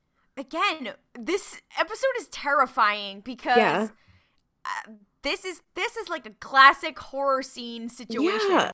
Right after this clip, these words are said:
Speaker 2: Then we cut to the scene at Lucas and Andrea's house. Lucas is just drawing frantically, and Andrea's like, "Hey, baby, like, it's the middle of the night. Why are you up? Let's go to bed."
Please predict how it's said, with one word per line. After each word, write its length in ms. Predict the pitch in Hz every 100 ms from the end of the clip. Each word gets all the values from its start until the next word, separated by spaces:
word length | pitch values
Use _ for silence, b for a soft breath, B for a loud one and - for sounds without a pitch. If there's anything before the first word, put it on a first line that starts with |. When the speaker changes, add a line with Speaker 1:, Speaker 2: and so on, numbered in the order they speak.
| -
Speaker 2:
Then 200 | - 226
we 80 | 254
cut 160 | 262 285
to 80 | -
the 100 | 262
scene 380 | - 196 185 -
at 200 | - 202
Lucas 460 | 185 185 190 190 -
and 140 | 180
Andrea's 480 | 180 175 170 170 165
house. 480 | 143 160 156 - - _ _
Lucas 380 | 190 202 269 277
is 140 | 277 190
just 300 | 220 175 -
drawing 880 | 208 160 196 190 190 190 190 202 - _ _ _ _ _ - -
frantically, 600 | 208 180 175 196 170 170
and 100 | 190
Andrea's 440 | 175 208 214 220
like, 140 | 240 240
"Hey, 260 | - 349
baby, 320 | 359 302 302 294
like, 160 | 262
it's 220 | 214 -
the 60 | 226
middle 240 | 226 247
of 60 | 269
the 60 | 254
night. 240 | 269 254
Why 120 | 190
are 60 | 190
you 140 | 214
up? 120 | 254 247
Let's 160 | 208 -
go 100 | 220
to 80 |
bed." 360 | 220 254 220